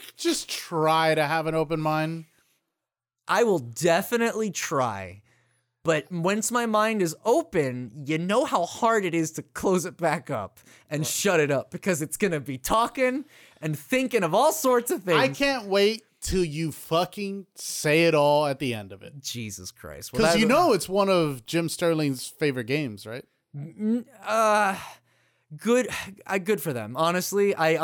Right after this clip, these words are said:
Speaker 2: I honestly can't. I don't know yet. I have to play it, obviously. But I just know, just looking at it, how try-hard it is and the things it does. Ah,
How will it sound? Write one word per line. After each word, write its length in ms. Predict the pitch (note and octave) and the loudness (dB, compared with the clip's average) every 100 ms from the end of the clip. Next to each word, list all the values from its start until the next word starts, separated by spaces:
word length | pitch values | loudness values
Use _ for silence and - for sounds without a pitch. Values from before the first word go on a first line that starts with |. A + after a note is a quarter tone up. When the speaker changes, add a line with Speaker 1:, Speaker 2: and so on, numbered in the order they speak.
| D#3+ | 2
Speaker 2:
I 20 | |
honestly 280 | D#3 D#3 D3+ | 2 0 -4
can't. 560 | C#3+ E3+ E3+ A#3 - - _ _ _ _ _ - | -6 -2 -2 -2 -6 -14 _ _ _ _ _ -4
I 60 | E3 | 0
don't 120 | D#3+ | 2
know 100 | E3 | 4
yet. 260 | G3 A3 A3+ | 4 2 2
I 100 | D3+ | -2
have 200 | A#2 C#3+ | -2 -4
to 80 | C3+ | -2
play 240 | A#3 A3+ | 2 4
it, 80 | A#3+ | 4
obviously. 600 | G#3+ G#3+ A#3 B3 A#3+ B3 A#3+ _ _ - | 2 0 0 -2 -4 -6 -10 _ _ -4
But 120 | F3 | -2
I 40 | D3+ | -2
just 180 | D3+ | -2
know, 480 | E3 F3 F3 D3+ C3 | -2 2 4 4 2
just 180 | C3 C3+ | -4 -8
looking 460 | D#3 E3+ E3 F3 D#3 | -2 -2 -2 -4 -2
at 180 | B2+ | -2
it, 80 | A#2+ | -2
how 220 | G#2+ C3 B2+ | -4 -4 -4
try-hard 800 | - - D#3 D#3 D#3+ D3+ C3+ | -6 0 0 0 -2 -4 -4
it 80 | B2+ | -8
is 360 | C#3 B2+ B2 - | -10 -8 -10 -12
and 140 | E3 | -10
the 100 | D#3+ | -6
things 380 | E3 G3+ G3+ G#3 | -4 -2 0 -2
it 160 | G#3 - | -4 -4
does. 400 | G#3 F3 F#3+ - | -4 -4 -8 -8
Ah, 260 | - B3+ G#3 | 0 2 2